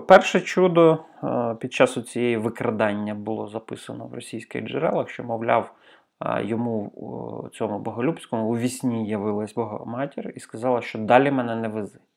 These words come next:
І він і зупинився, і, е,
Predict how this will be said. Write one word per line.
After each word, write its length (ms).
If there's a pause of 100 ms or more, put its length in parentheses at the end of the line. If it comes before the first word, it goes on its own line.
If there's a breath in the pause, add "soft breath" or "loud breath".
(760 loud breath)
І 160
він 220
і 80
зупинився, 920
і, 400 (100)
е, 380